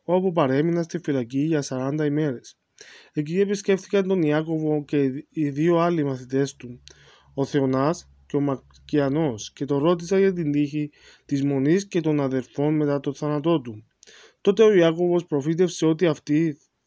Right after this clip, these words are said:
θα εγκαταλείψουν τη Μονή και θα συγκεντρωθούν σε κάποιο μοναστήρι κοντά στη Θεσσαλονίκη.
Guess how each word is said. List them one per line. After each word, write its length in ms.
θα 120
εγκαταλείψουν 680
τη 80
Μονή 460
και 140
θα 120
συγκεντρωθούν 500
σε 140
κάποιο 260
μοναστήρι 600
κοντά 320
στη 160
Θεσσαλονίκη. 840